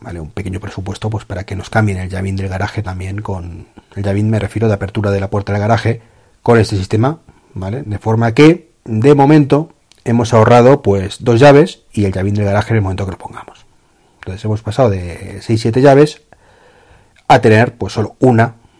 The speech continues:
¿vale? Para apertura, eh, del,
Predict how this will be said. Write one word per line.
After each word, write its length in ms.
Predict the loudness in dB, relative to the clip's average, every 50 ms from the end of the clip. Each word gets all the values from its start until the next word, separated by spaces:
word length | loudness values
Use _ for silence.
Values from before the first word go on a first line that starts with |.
| _
¿vale? 280 | -12 -10 -8 -8 -8 -8
Para 220 | -8 -10 -10 -10
apertura, 520 | -10 -10 -10 -8 -4 0 0 0 0 0 -4 _ _ _ _ _ _ _ _ _ _ _ _ _ _ _ _ _ -4
eh, 720 | -2 2 4 4 4 4 4 2 0 -2 -4 -6 -8 -8 -8
del, 500 | -6 0 4 4 4 4 4 0 -6 _